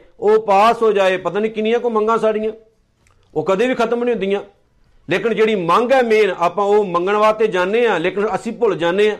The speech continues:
ਕਿਹੜੀ ਮੰਗ ਭਲਾ? "ਮੰਗਣਾ ਮੰਗਣ ਨੀਕਾ", ਗੁਰੂ ਹੀ ਕਹਿੰਦੇ ਨੇ ਕਿ ਸਭ ਤੋਂ ਵਧੀਆ ਮੰਗ ਹੈ "ਹਰ ਜਸ ਗੁਰ ਤੇ ਮੰਗਣਾ", ਗੁਰੂ ਦੇ ਕੋਲੋਂ ਰੱਬ ਦੀ ਗੱਲ ਮੰਨ-, ਮੰਗਣੀ ਆਪਾਂ।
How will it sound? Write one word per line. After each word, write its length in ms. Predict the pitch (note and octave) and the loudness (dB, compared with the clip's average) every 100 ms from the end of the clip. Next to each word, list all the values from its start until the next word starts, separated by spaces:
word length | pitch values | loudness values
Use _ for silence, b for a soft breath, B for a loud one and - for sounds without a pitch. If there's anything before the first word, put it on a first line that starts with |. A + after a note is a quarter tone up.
| - | -2
ਕਿਹੜੀ 200 | G3+ B3+ | -2 0
ਮੰਗ 220 | A#3+ A#3 | -2 -2
ਭਲਾ? 400 | A3 A#3 G3+ G#3+ B B - | 0 0 0 -2 B B -4
"ਮੰਗਣਾ 500 | E3+ F3 F#3 A3 G#3 | 0 2 2 0 0
ਮੰਗਣ 440 | F3 E3+ F#3 G3 | -2 -2 -2 -4
ਨੀਕਾ", 400 | D#3 D#3 D3+ G3 | -2 -4 -2 -2
ਗੁਰੂ 260 | C#3+ D#3+ A#3+ | -2 -4 -2
ਹੀ 40 | |
ਕਹਿੰਦੇ 280 | G#3+ G#3 A3+ | -2 0 0
ਨੇ 280 | F#3 G#3 b b | 0 -4 b b
ਕਿ 100 | G3 | -4
ਸਭ 220 | F#3+ G3+ A#3 | -2 -2 0
ਤੋਂ 160 | B3 | -2
ਵਧੀਆ 360 | G3 F#3+ G#3 G3+ | 0 -2 0 0
ਮੰਗ 300 | F3 F3 F3 | 0 -2 0
ਹੈ 300 | A3 A#3 B B | 0 0 B B
"ਹਰ 200 | F3 E3 | 2 2
ਜਸ 500 | D3+ A#2+ G3+ A#3 - | 0 -2 0 0 -4
ਗੁਰ 320 | D#3 B2 D#3+ F#3+ | -18 -4 -2 -2
ਤੇ 220 | - B3 | 0 0
ਮੰਗਣਾ", 480 | A3 F3+ E3 C3+ - _ _ _ | 0 -2 -2 -4 -8 _ _ _
ਗੁਰੂ 220 | C3 F3+ | -2 0
ਦੇ 120 | G#3+ A3+ | 2 0
ਕੋਲੋਂ 460 | G#3+ A3 C4 C4 B B B C#3+ | 2 2 2 -2 B B B 0
ਰੱਬ 260 | F3+ F#3 G3 | 2 0 -2
ਦੀ 160 | A3+ | -6
ਗੱਲ 320 | F3 C3+ F#3 | -6 -2 -2
ਮੰਨ-, 300 | G#3+ F3+ F#3+ | -2 -2 -4
ਮੰਗਣੀ 420 | F3 E3+ F3+ G#3+ A#3 | -4 -2 -2 0 -2
ਆਪਾਂ। 240 | A3 F#3+ | -2 -8